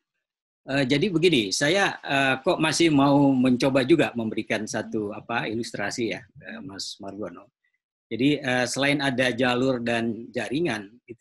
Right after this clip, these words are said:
sebenarnya juga ada, ada alur gitu ya. Jadi, eh, saya mudah saja untuk mengambil dari K B B I gitu ya. Ada istilah alur. Ya.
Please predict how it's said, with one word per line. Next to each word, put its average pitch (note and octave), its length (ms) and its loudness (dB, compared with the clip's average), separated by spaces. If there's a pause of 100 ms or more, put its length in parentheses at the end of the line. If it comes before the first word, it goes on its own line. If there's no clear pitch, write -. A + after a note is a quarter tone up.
sebenarnya E3 320 -8
juga C#3 200 -4
ada, B2+ 240 -4 (520)
ada A#2 140 -14 (100)
alur A#2 320 -2
gitu F#2 240 -14
ya. G#2 80 -16 (1200)
Jadi, C#3+ 400 2
eh, D3+ 540 0 (760)
saya G#3 160 -4
mudah E3+ 240 0
saja C#3+ 240 2
untuk D#3+ 240 -2
mengambil C#3+ 400 2
dari B2+ 160 0
K A#2+ 160 -4
B A#2 160 -2
B A#2 80 -2
I A2+ 320 -4
gitu G2+ 160 -8
ya. F#2+ 80 -16 (480)
Ada D#3 160 -4
istilah F#3 320 -4
alur. D3 400 0 (480)
Ya. C#3 160 -20